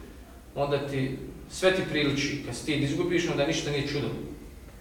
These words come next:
Zaista ljudi, ovaj, trebaju da čuvaju svoj stid, jer je stid dio vjere. I dok se stidimo, dobro je.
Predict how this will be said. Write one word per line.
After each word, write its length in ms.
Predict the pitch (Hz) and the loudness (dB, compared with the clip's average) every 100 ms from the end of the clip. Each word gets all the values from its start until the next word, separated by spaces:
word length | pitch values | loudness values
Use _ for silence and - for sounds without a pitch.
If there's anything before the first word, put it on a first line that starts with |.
| - - - - - | -18 -18 -18 -18 -8
Zaista 360 | 143 160 160 147 | 4 4 6 4
ljudi, 380 | 151 160 143 131 | 6 6 6 6
ovaj, 460 | 127 127 123 120 - - - - - - - | 8 8 8 6 2 -4 -10 -12 -12 -14 -6
trebaju 340 | 156 156 135 131 | -2 2 2 2
da 60 | |
čuvaju 300 | - 151 135 | 2 2 4
svoj 280 | - 139 123 | 4 2 2
stid, 540 | - - 139 151 175 | 0 0 2 6 6
jer 160 | 139 131 | 4 4
je 60 | 127 | 2
stid 320 | - 160 143 | 2 0 2
dio 180 | 151 139 | 4 4
vjere. 360 | 147 - - - - - - - - - - - - - 139 | 6 4 4 0 -4 -10 -14 -18 -20 -20 -18 -18 -18 -12 -2
I 40 | |
dok 180 | 160 160 | 2 2
se 100 | 147 | 2
stidimo, 480 | - 190 190 170 139 | 0 0 2 2 4
dobro 280 | 135 127 | 6 6
je. 160 | 110 | 4